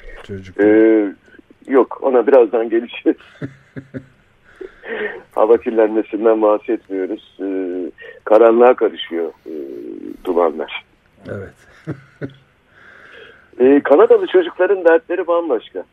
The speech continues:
Speaker 2: Onlar uyumakta güçlük çekiyor. Şimdi Kanadalı, e, senarist ve çizer André Philippe Cote var. E, o gece vakti odasındaki yatağında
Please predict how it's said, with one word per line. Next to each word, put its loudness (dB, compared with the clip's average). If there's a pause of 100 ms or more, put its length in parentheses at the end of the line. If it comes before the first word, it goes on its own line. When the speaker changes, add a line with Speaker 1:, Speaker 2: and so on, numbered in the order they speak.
(600)
Speaker 2:
Onlar -6
uyumakta -4
güçlük -10
çekiyor. -16 (800)
Şimdi -4
Kanadalı, 0 (100)
e, -4 (120)
senarist -8
ve -10
çizer -2
André -4
Philippe -14
Cote 0
var. -6 (720)
E, -10
o 0
gece -2
vakti -2
odasındaki -8
yatağında -4